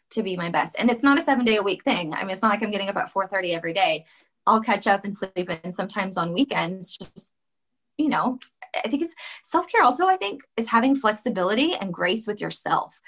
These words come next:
and, and not feeling like you have to be so rigid and regimented to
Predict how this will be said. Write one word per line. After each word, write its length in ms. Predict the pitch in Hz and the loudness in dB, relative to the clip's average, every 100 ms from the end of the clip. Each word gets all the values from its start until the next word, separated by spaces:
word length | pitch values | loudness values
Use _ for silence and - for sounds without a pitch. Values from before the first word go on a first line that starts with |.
| - - | -20 -6
and, 280 | - 214 202 - | -2 -2 -2 -2
and 120 | 208 | 6
not 400 | 226 233 240 233 | 8 8 6 0
feeling 320 | - 233 202 | -6 -4 -4
like 260 | 196 190 196 | -2 -4 -4
you 100 | 202 | -8
have 280 | 214 202 - | -4 -4 -4
to 100 | 254 | -2
be 160 | 226 220 | 2 0
so 420 | - 208 196 208 | 0 0 0 0
rigid 520 | 180 175 180 208 220 | -4 -6 -2 0 0
and 220 | 185 190 | -2 -4
regimented 840 | 175 175 196 190 208 226 226 247 - - - _ _ _ _ _ | -2 -2 -4 -6 -6 -4 -2 -2 -4 -16 -20 _ _ _ _ _
to 440 | - 240 226 170 | -4 2 2 2